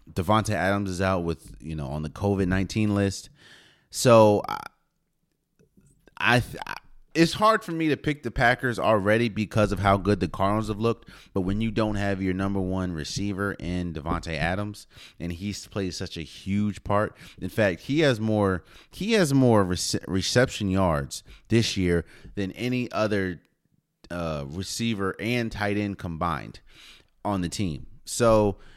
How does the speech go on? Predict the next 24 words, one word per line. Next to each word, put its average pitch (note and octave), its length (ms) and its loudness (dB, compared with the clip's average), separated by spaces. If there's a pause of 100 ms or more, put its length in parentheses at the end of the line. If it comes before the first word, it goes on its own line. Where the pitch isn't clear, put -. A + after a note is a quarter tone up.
(380)
I A2 120 -2
think B2+ 240 2
that A2 320 2
when G#2 180 2
you B2+ 120 4
lose B2 220 4
something A2 280 4
that, - 400 -6
lose G#2+ 260 0
someone G#2+ 320 0
that F2+ 280 -2
big F#2+ 260 0
and E2+ 120 -2
that F2+ 200 -4
pivotal G2 320 -2
to - 120 -6
your E2 220 0
offense, F#2 240 -6
I F#2 60 -6
think F2 180 -6
it's D#2 80 -10
gonna E2+ 160 -6
be D2+ 140 -8
big. E2 360 -4